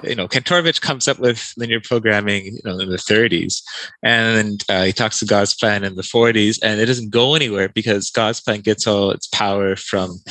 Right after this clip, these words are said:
and let alone all the, you know, uh, ministries and, and the government get their power from powers of distribution. And if you had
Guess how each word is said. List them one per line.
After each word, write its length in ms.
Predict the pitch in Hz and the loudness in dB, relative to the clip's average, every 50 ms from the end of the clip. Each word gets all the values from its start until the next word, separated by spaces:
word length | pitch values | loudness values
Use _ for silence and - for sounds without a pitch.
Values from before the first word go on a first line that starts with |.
| - - - - - - | -8 -8 -8 -10 -6 -4
and 120 | 104 107 | -2 0
let 320 | 104 - - 110 113 110 107 | 2 2 2 2 2 2 2
alone 260 | 107 107 107 101 98 | 2 2 2 2 2
all 160 | 98 101 98 | 2 2 4
the, 320 | - 95 87 87 87 87 - - - - | 4 4 4 4 2 0 -2 -6 -12 -14
you 60 | - | -14
know, 220 | 90 78 - - - - _ _ | -12 -12 -14 -16 -18 -20 _ _
uh, 80 | - 80 | -8 -6
ministries 800 | 87 104 117 120 117 113 - - 101 90 87 87 85 - - - | -2 -2 0 0 2 0 0 0 0 0 -2 -2 -4 -4 -6 -6
and, 180 | 95 92 85 82 | -8 -8 -8 -8
and 160 | - 87 85 | -8 -8 -8
the 60 | 82 | -4
government 440 | - 110 113 117 113 113 101 92 - | 0 2 2 2 0 -4 -8 -6 -6
get 100 | 101 - | -4 -2
their 100 | 104 98 | -2 -4
power 480 | - - - 104 104 101 101 101 98 | -4 -4 -2 0 2 2 2 0 0
from 460 | 98 - - 107 95 95 92 90 - - _ _ _ | -2 -2 -2 -2 -2 -2 -6 -14 -16 -18 _ _ _
powers 320 | - 117 - 95 98 92 - | -6 -4 -4 -2 -2 -2 -2
of 140 | 92 90 | -2 -2
distribution. 840 | 87 104 95 - - - 82 78 101 113 117 - - - 78 78 - _ _ - - - - - - - - | 0 2 2 2 2 0 -2 -2 0 0 2 2 2 2 0 -4 -6 _ _ -16 -14 -12 -12 -12 -14 -4 0
And 300 | - 117 113 113 110 104 - _ | 2 4 4 4 2 -2 -4 _
if 260 | - 143 135 - - | 0 0 0 2 0
you 120 | 139 135 | 0 0
had 540 | 120 113 135 131 123 120 117 113 110 104 104 | 0 0 0 2 2 4 4 2 2 0 -4